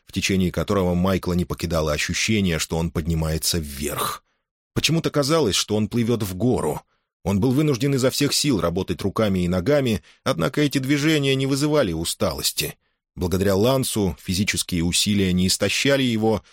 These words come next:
и Майкл имел возможность двигаться долго и без перерыва. Широко раскинув руки крылья, он плыл или летел в галактических силовых течениях, двигаясь на север галактики.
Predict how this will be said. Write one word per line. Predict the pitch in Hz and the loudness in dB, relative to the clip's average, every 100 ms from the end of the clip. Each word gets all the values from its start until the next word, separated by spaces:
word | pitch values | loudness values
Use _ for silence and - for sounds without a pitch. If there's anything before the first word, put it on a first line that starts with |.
| _ - | _ -4
и | |
Майкл | 156 170 151 147 131 | 0 2 0 2 0
имел | 127 120 | 2 2
возможность | 113 107 117 101 107 - - | 2 2 0 2 0 -2 -2
двигаться | 104 101 92 87 | 0 0 0 -2
долго | 82 117 127 101 87 73 | 0 2 2 2 -2 -2
и | 85 | -4
без | 87 - | -4 -2
перерыва. | 101 90 82 90 76 73 - _ _ _ _ _ - | -2 0 0 0 0 -4 -4 _ _ _ _ _ -4
Широко | 143 165 180 | 0 2 2
раскинув | 165 - 156 139 | 0 0 -2 0
руки | 143 147 131 | 0 0 0
крылья, | - 147 160 131 120 95 - _ | 0 0 2 4 4 0 -4 _
он | 170 156 | -2 0
плыл | - 107 131 123 98 - | 0 2 2 2 0 -2
или | - 151 | -4 0
летел | 104 82 - 107 95 | 0 0 0 2 2
в | 76 | -2
галактических | 82 80 - 92 82 - - | -2 -4 -4 -6 -4 -6 -4
силовых | - 82 80 90 - | -2 -2 -4 -6 -8
течениях, | 76 - 127 120 104 98 - _ | -6 -2 0 2 0 -2 -10 _
двигаясь | 80 107 85 90 - | -2 -2 0 0 0
на | 85 | -2
север | - 85 80 | -2 -2 -4
галактики. | 76 92 82 82 - 73 - - | -2 -2 0 -2 -4 -4 -6 -6